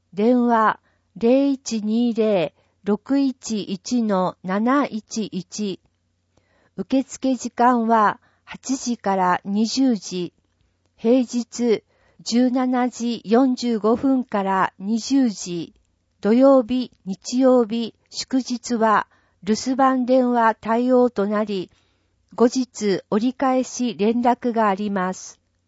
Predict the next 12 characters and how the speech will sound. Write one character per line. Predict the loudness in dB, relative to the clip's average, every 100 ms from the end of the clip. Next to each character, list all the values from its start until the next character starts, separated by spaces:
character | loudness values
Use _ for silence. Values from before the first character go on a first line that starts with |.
| _ _ _ _ _ _
持 | -2 -2
っ |
て | -2 -4 -4
く | 0 0
る | 0
も | 0 -2
の、 | 0 0 -2 -6 _ _ _ _ _
健 | -2 -2
康 | -2 2 4 4
保 | 2
険 | 0 -2 0 -2
証、 | 0 0 2 0